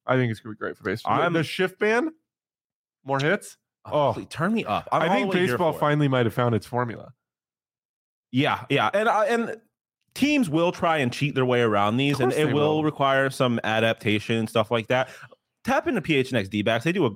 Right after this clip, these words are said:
Speaker 2: great job talking about a lot of this stuff and some of the
Speaker 1: All I'm,
Speaker 2: ramifications.
Speaker 1: all I'm saying is the first time somebody tries to throw their left fielder out into shallow right field,
Speaker 2: It's
Speaker 1: and then
Speaker 2: coming.
Speaker 1: the, Corbin Carroll's gonna slap a ball down the line and
Speaker 2: Yeah.
Speaker 1: end up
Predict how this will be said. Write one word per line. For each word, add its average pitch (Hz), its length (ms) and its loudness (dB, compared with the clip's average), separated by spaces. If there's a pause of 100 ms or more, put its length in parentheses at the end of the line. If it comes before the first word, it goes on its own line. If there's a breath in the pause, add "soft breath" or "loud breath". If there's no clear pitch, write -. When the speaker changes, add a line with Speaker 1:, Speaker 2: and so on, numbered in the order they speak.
(160)
Speaker 2:
great 98 220 0
job 92 240 2
talking 95 240 0
about 92 220 2
a - 20 2
lot 90 140 0
of 87 60 -4
this 90 100 -4
stuff 95 260 -2
and 95 100 -6
some 101 120 -2
of - 40 0
the - 40 2
Speaker 1:
All 156 80 2
I'm, 165 60 0
Speaker 2:
ramifications. 104 600 -8
Speaker 1:
all 180 180 0
I'm 165 120 -2
saying 123 300 0
is 110 120 0
the 117 100 0
first 143 240 -2
time 123 200 0
somebody 117 260 0
tries 110 220 0
to 120 100 0
throw 117 180 0
their 110 140 2
left 107 240 0
fielder 113 340 0
out 113 120 2
into 107 160 -10
shallow 107 380 0
right 101 260 -4
field, 113 260 0
Speaker 2:
It's 110 120 0
Speaker 1:
and 113 100 -2
then 117 80 2
Speaker 2:
coming. 92 160 -4
Speaker 1:
the, 127 260 -2
Corbin 151 300 0
Carroll's 143 240 0
gonna 120 180 0
slap 120 320 -2
a 120 60 -2
ball 113 200 2
down 110 200 0
the 104 80 -2
line 104 260 0
and 120 80 2
Speaker 2:
Yeah. 107 80 4
Speaker 1:
end 110 100 0
up 107 140 0